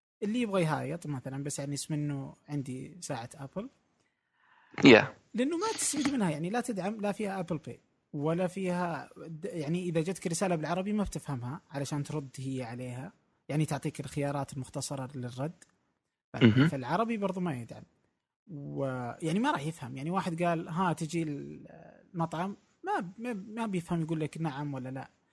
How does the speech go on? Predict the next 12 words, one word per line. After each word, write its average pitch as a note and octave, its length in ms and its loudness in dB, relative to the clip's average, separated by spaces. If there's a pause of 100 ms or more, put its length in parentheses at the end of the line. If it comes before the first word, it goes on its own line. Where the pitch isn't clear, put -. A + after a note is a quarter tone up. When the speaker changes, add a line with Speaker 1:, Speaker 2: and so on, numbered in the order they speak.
(540)
Speaker 1:
و-، F#3+ 560 -4
ولا A3 140 4
بتطلع F3 280 -2
لك C#3+ 220 -4
yes D3+ 220 -2
or - 20 -8
no، C3 320 -6
يعني، - 220 -20 (200)
وزي F3 800 -2
كذا C3+ 200 -4
تصير D3 220 -6
بايخة. C3+ 360 -6